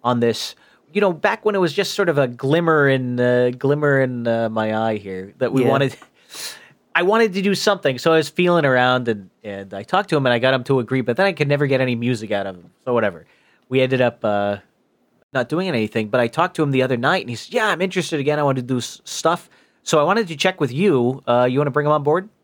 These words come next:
Speaker 2: Yeah, absolutely.
Speaker 1: All right. Okay.
Speaker 2: I have
Speaker 1: I
Speaker 2: no objection to
Speaker 1: <laughs>
Speaker 2: Fletcher coming on. Yeah.
Speaker 1: So I, so I had a, I had a
Speaker 2: He doesn't
Speaker 1: song in
Speaker 2: even have
Speaker 1: mind.
Speaker 2: a, he doesn't even have a node, so bring everybody in that doesn't have nodes, you know?
Speaker 1: Oh, yes,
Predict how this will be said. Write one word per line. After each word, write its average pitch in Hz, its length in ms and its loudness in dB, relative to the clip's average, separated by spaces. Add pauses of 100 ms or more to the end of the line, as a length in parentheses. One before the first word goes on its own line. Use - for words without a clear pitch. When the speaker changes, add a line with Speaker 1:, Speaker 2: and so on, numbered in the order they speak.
(540)
Speaker 2:
Yeah, 175 240 2
absolutely. 165 680 0
Speaker 1:
All 214 260 4
right. 247 400 2 (100)
Okay. 180 540 0 (320)
Speaker 2:
I 151 160 2
have 156 100 0
Speaker 1:
I 156 40 -2
Speaker 2:
no 156 240 4
objection 147 480 0
to 120 60 0
Speaker 1:
<laughs> - 40 -4
Speaker 2:
Fletcher 139 300 0
coming 120 300 -2
on. 117 320 -2
Yeah. 131 140 -2
Speaker 1:
So 156 160 4
I, 147 280 2
so - 180 0
I 160 80 4
had 190 220 2
a, 165 280 4
I 143 120 2
had 170 180 2
a 170 40 4
Speaker 2:
He 147 40 2
doesn't 160 140 0
Speaker 1:
song - 180 2
in 214 60 4
Speaker 2:
even 185 160 2
have 185 140 2
Speaker 1:
mind. 147 300 -2
Speaker 2:
a, - 240 -20
he 165 80 0
doesn't 202 180 2
even 185 120 4
have 156 100 2
a 127 60 0
node, 127 500 2
so 123 380 2 (140)
bring 165 240 2
everybody 151 500 2
in 151 100 0
that 127 100 -2
doesn't 139 240 0
have 120 140 0
nodes, 131 380 0
you 117 60 0
know? 202 60 4
Speaker 1:
Oh, 214 360 2 (240)
yes, 233 320 0